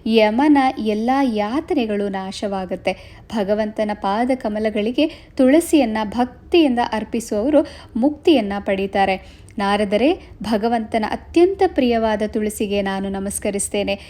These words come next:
ತುಳಸಿ ಎಲೆಗಳಿಂದ ವಿಷ್ಣುವನ್ನ ಪೂಜಿಸೋದ್ರಿಂದ ಸಿಗುವಂತಹ ಪುಣ್ಯ ಚಿನ್ನ ಹಾಗೂ ಬೆಳ್ಳಿಯನ್ನ ದಾನ ಮಾಡೋದ್ರಿಂದ ಸಿಗುವಂತಹ ಪುಣ್ಯಕ್ಕೆ ಸಮಾನವಾಗಿರುತ್ತೆ. ಭಗವಂತನಿಗೆ ಆಭರಣಗಳು, ಮುತ್ತು ರತ್ನಗಳು ಎಲ್ಲದಕ್ಕಿಂತ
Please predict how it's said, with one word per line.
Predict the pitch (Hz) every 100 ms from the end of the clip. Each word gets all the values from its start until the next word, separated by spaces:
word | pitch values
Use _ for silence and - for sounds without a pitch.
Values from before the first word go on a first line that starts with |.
| - -
ತುಳಸಿ | 233 226 233 247
ಎಲೆಗಳಿಂದ | 233 214 214 226 220 208 202 226
ವಿಷ್ಣುವನ್ನ | 214 208 - 269 254 240 233
ಪೂಜಿಸೋದ್ರಿಂದ | 226 226 240 240 214 208 226 311 285 349 - -
ಸಿಗುವಂತಹ | - 262 247 240 233 233 226 214 -
ಪುಣ್ಯ | 220 226 294 269 320 - _
ಚಿನ್ನ | - 302 311 294
ಹಾಗೂ | 254 226 208 202 214 220
ಬೆಳ್ಳಿಯನ್ನ | 226 196 208 240 294 240 208 208
ದಾನ | 196 208 269 302
ಮಾಡೋದ್ರಿಂದ | 233 208 202 196 196 190 202
ಸಿಗುವಂತಹ | - 208 196 185 202
ಪುಣ್ಯಕ್ಕೆ | 202 - 202 202 - 208
ಸಮಾನವಾಗಿರುತ್ತೆ. | - 190 196 196 190 190 185 190 190 196 - - - _
ಭಗವಂತನಿಗೆ | 180 202 208 226 214 226 214 214 220
ಆಭರಣಗಳು, | 202 202 202 220 208 202 202 202
ಮುತ್ತು | 196 220 - 214
ರತ್ನಗಳು | 220 220 247 220 220 214 - - - -
ಎಲ್ಲದಕ್ಕಿಂತ | 208 233 294 339 311 247 247 247 233